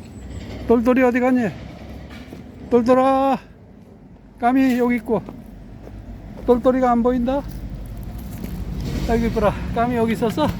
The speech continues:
<laughs> 이쁘라, 우리 까미. 까미 저기도 한 마리 있고. 똘똘아, 이리 와. 아이고, 이쁘라, 우리 똘똘이 오니?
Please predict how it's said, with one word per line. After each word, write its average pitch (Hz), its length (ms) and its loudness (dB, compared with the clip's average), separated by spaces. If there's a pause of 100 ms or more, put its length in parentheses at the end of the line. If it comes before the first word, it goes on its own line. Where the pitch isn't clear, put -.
(120)
<laughs> 190 260 -4
이쁘라, 180 380 2
우리 185 140 2
까미. 190 300 0 (1040)
까미 247 240 4
저기도 226 440 4
한 226 160 0
마리 202 260 0 (220)
있고. 170 280 -10 (1600)
똘똘아, 254 420 6 (160)
이리 233 80 -4
와. 247 200 2 (1800)
아이고, 233 320 4
이쁘라, 220 280 2
우리 202 120 2
똘똘이 240 320 2
오니? 262 280 4